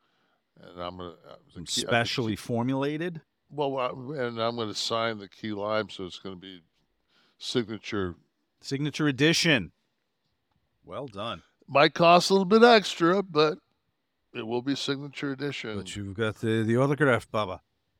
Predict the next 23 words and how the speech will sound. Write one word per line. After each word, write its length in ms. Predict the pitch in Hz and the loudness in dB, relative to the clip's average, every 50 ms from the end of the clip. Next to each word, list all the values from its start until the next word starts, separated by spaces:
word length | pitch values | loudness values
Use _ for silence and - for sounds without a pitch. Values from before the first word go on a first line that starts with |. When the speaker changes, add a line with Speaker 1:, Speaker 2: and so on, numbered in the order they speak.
| _ - | _ -8
Speaker 2:
Um, 340 | 107 123 127 127 127 120 120 - | -4 -2 0 0 -2 -4 -8 -12
Mickey, 280 | 139 147 175 175 - 202 | -10 -10 -10 -8 -8 -2
you 60 | 175 | 2
Speaker 1:
You 100 | 160 180 190 | 4 4 6
Speaker 2:
gotta 100 | 185 180 | 6 6
Speaker 1:
know, 60 | 160 | 6
Speaker 2:
put 80 | 143 139 | 6 6
up 80 | - | 6
there 180 | 127 117 113 - | 4 4 4 4
Speaker 1:
Bubba. 120 | 107 107 139 | 2 4 4
Speaker 2:
as 300 | 151 156 175 175 - - | 4 4 4 4 2 0
heard 560 | - - - 180 190 185 175 147 110 87 - - - _ - | -4 -6 -4 -2 0 0 2 0 0 -2 -6 -14 -20 _ -10
on, 460 | 113 117 117 117 113 107 104 95 - _ _ _ _ _ _ _ _ _ _ _ _ - | -8 -6 -6 -6 -6 -6 -8 -12 -16 _ _ _ _ _ _ _ _ _ _ _ _ -8
on 180 | 107 110 101 | -6 -6 -6
Click 400 | - - - 135 139 - _ _ | -8 -8 -6 -6 -6 -6 _ _
This. 420 | - 120 107 85 78 - - - - _ _ _ _ _ _ - | 0 0 0 0 0 -4 -8 -10 -12 _ _ _ _ _ _ -2
Uh, 240 | - 123 120 120 120 | 2 4 4 4 4
what 140 | 123 160 196 | 2 0 0
are 40 | 214 | 0
we 80 | 220 | 0
talking 320 | 185 - 226 226 - 233 233 | 0 2 2 2 2 2 2
about, 220 | 233 233 220 - | 2 2 0 2
guys? 420 | 240 240 247 247 226 185 - - | 0 2 2 2 0 -2 -4 -8